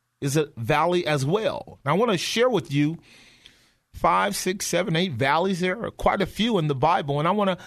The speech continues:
kinda give some definitions to them. These are not hard, fast definitions, but what they will do is kinda shape and frame – a, an experience, a space that you and I are often in.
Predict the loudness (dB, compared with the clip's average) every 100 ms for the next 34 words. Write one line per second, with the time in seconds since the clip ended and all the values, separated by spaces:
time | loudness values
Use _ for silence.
0 | -12 -4 -2 -2 0 0 0 -2 -4 0
1 | 0 0 -2 0 -2 -2 -2 -2 0 0
2 | 0 0 2 2 0 -6 -20 -20 0 2
3 | 2 2 0 2 0 -4 -10 -18 -2 0
4 | 2 0 0 0 -2 0 0 2 0 2
5 | 0 0 0 0 2 0 -2 -12 -20 -20
6 | -20 -4 -2 0 0 0 0 0 0 0
7 | -2 -4 0 0 2 2 0 -2 -6 -20
8 | -20 _ -2 0 2 -2 -6 -4 -2 0
9 | -2 -4 2 2 2 -2 -2 -4 -4 0
10 | 0 2 -2 -4 -2 0 0 2 0 0
11 | 0 0 0 0 0 -2 0 0 0 -2
12 | -6